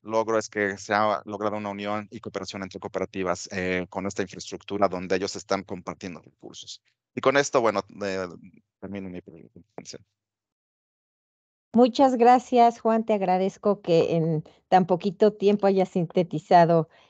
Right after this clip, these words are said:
Speaker 2: este, pues, la experiencia que, que tienen en, en Opango. Así que muchas gracias. Vamos a, a seguir conversando contigo más adelante. Este, invito a quienes nos están acompañando a que sigan pensando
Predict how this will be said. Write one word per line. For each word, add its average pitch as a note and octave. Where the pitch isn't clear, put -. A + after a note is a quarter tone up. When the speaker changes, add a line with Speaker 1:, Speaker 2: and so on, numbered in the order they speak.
Speaker 2:
este, D#3+
pues, D#3
la D#3+
experiencia E3
que, -
que E3+
tienen E3
en, D#3
en D#3+
Opango. D3+
Así D3
que E3+
muchas G3
gracias. G#3+
Vamos F#3+
a, D#3+
a E3
seguir G3
conversando F#3+
contigo F3
más E3+
adelante. A3+
Este, E3+
invito A3
a G#3
quienes F#3+
nos F3+
están G3+
acompañando G3+
a -
que F3
sigan G#3
pensando F#3+